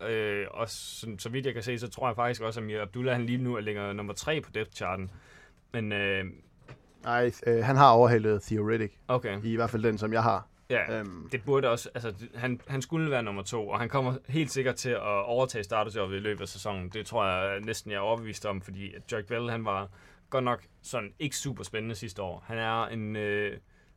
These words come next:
Speaker 1: en back, som lige nøjagtigt kan flytte kæderne, men han har jo kun et, øh, average på omkring fire yards.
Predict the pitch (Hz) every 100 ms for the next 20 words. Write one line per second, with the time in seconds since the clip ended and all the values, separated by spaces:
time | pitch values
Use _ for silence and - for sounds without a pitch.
0 | - - 127 147 143 - 123 123 156 170
1 | 147 117 123 - 101 98 120 - 120 113
2 | 120 120 98 98 113 107 104 101 127 107
3 | 110 113 101 95 92 87 117 113 98 -
4 | - _ - 110 101 113 98 101 92 85
5 | 87 -